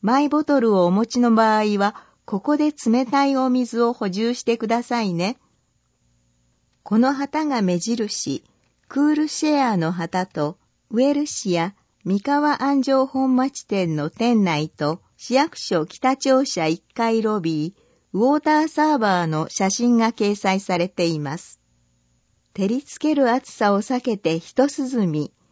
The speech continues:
熱中症対策としてもぜひご利用ください。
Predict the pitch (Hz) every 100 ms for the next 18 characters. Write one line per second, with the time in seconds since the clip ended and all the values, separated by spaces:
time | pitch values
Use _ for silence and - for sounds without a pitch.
0 | _ _ _ _ 190 214 233 - 294 302
1 | 302 294 294 302 302 269 254 233 220 220
2 | - 240 202 196 - - 226 302 302 262
3 | 196 196 196 202 196 185 175 202 - 170
4 | 147